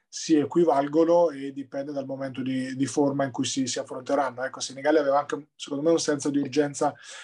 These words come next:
importante perché, eh, con gli applausi ci si fa poco, corrono i due punti e era importante prenderli. Iesi comunque aveva già fatto un, una bella vittoria a Montegranaro, poi domenica scorsa, mm, piuttosto male, insomma, in casa. La risposta, secondo me, in termini di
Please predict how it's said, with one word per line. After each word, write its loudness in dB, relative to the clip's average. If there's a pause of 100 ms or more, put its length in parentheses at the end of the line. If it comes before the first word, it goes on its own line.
(100)
importante -2
perché, -8
eh, -10
con -4
gli 0
applausi 2
ci -8
si -8
fa -8
poco, 0
corrono -8
i -14
due -2
punti -2
e -4
era -2
importante -12
prenderli. 2 (400)
Iesi 2
comunque -2
aveva -2
già -4
fatto -6
un, -14 (140)
una -2
bella 2
vittoria 0
a -8
Montegranaro, 0
poi 0 (120)
domenica -6
scorsa, -2 (180)
mm, -12
piuttosto -6
male, 0
insomma, -8
in -4
casa. 2 (440)
La 0
risposta, -2
secondo -14
me, -8
in -16
termini -2
di 0